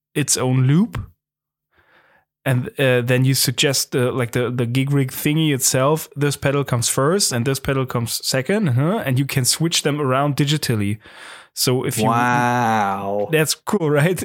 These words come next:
Speaker 1: If you wanna have a patch where the delay comes after the distortion and then the next patch you want it vice versa,
Speaker 2: Oh,
Speaker 1: you can
Speaker 2: that's
Speaker 1: do that.
Speaker 2: really cool.
Speaker 1: Yeah. <laughs>
Speaker 2: Actually. 'Cause that's a bugbear of mine, even when I'm just playing at home here and I've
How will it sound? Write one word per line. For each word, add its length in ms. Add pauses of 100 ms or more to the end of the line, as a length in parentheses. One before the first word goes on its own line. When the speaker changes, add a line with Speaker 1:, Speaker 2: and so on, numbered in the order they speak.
(100)
Speaker 1:
If 160
you 60
wanna 240
have 140
a 80
patch 340
where 120
the 80
delay 320
comes 240
after 280
the 120
distortion 560
and 160
then 60
the 80
next 260
patch 320
you 60
want 160
it 60 (380)
vice 180
versa, 320
Speaker 2:
Oh, 180
Speaker 1:
you 60
can 80
Speaker 2:
that's 340
Speaker 1:
do 60
that. 220
Speaker 2:
really 800
cool. 680 (120)
Speaker 1:
Yeah. 480
<laughs> 80
Speaker 2:
Actually. 600 (480)
'Cause 180
that's 240
a 60
bugbear 500
of 120
mine, 220
even 200
when 80
I'm 100
just 180
playing 300
at 140
home 400
here 400 (140)
and 120
I've 140